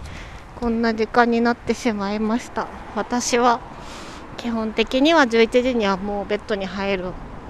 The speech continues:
ていう生活をしているので、だいぶ今日は不良娘ですわ。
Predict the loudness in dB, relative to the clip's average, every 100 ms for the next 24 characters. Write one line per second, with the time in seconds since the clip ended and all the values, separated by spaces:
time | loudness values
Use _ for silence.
0 | -14 -14 -8 -4 0 -2 -4 -12 -12 -12
1 | -12 -12 -12 -12 -4 -2 0 -2 -4 -2
2 | 0 0 -2 -12 -12 -2 0 0 -4 -8
3 | -6 -4 -2 -4 -6 -6 -10 -12 -12 -12
4 | -10 -2 0 2 4 2 2 -6 -10 -4
5 | -2 -2 -2 -4 -6 -10 -12 -12 -12 -12
6 | -12 -12 -12 -14 -8 -2 2 4 4 2
7 | 2 0 0 -4 -4 -4